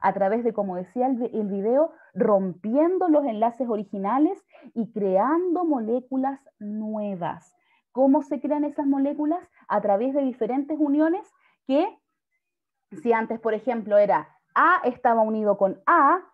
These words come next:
y B estaba unido con B, ahora podemos unir A con B. Y eso lo representamos de una manera muy, muy práctica. Y es lo que vamos a hablar ahora respecto a la diferencia, tal cual como decía el objetivo de nuestra clase.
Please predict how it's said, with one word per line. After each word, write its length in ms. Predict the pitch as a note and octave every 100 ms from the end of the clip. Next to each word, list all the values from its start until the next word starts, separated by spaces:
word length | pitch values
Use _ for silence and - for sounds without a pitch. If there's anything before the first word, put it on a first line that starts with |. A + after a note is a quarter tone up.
| _ -
y 120 | A#3
B 160 | G3+ C4
estaba 340 | C4+ C4+ A#3 G#3
unido 320 | G#3+ G#3 G3+
con 240 | G3+ G#3
B, 160 | A#3 G4+ B4+ _ _
ahora 380 | F#3 F#3+ G#3+ A#3
podemos 460 | G3+ G3 G#3 G3 G3+
unir 360 | G3 A3+ A#3 _ _
A 200 | B3 E4 A4 - _ _ _
con 380 | - A3 G#3+ F#3
B. 280 | F3+ D3 - _ _
Y 200 | F#3+ B3+
eso 220 | F4 -
lo 120 | F4 D#4+
representamos 920 | C4+ A3 - F#3+ F#3+ A3+ C4 D#4+ D#4
de 160 | G3
una 240 | A3 B3 B3
manera 360 | A3 A3+ A#3
muy, 640 | A#3 G#3 A3+ C#4+ D4 D4+ D#4
muy 380 | C4 A#3 C4 D4
práctica. 760 | D#4 D#4 D4 G#3 D#3+ C3 - _ _ -
Y 100 | A#3
es 60 |
lo 100 | A#3+
que 120 | A3+
vamos 260 | A3+ A#3 B3
a 280 | A#3 C4+ E4+ _ _ _
hablar 320 | F#3 F#3 G#3+ B3
ahora 440 | C4 G3+ G#3 A#3
respecto 600 | G#3 G#3 - - C4+ -
a 40 | B3+
la 100 | A#3+
diferencia, 1000 | A3 G3+ F#3 E4+ A4 - F3+ F3+ - _
tal 180 | A3 A3
cual 160 | C4+
como 200 | C#4 C4+
decía 240 | C4 C4+ C4+
el 60 |
objetivo 380 | C4 C4+ A#3+ C4
de 80 | B3+
nuestra 300 | B3 A#3+ A#3
clase. 420 | G#3+ F#3+ - -